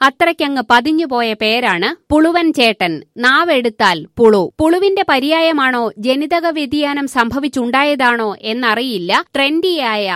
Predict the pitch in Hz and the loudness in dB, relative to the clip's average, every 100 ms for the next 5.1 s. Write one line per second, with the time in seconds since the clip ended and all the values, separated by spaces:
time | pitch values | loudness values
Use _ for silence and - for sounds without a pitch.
0 | 156 - 226 254 277 240 - 196 208 226 | -6 -6 -6 -4 -6 -6 -2 -2 0 -2
1 | 185 - - 254 277 311 320 311 262 240 | -4 -8 -8 0 2 2 0 0 -2 -2
2 | 294 285 294 285 269 233 214 185 254 294 | -2 0 -2 -2 -2 0 0 2 2 2
3 | 254 254 247 320 320 311 262 202 196 175 | 2 0 0 -4 -2 -2 0 0 0 -4
4 | - 285 294 320 330 302 269 262 269 233 | -6 -2 -2 0 -2 0 -2 -2 -4 -2
5 | 220 | -4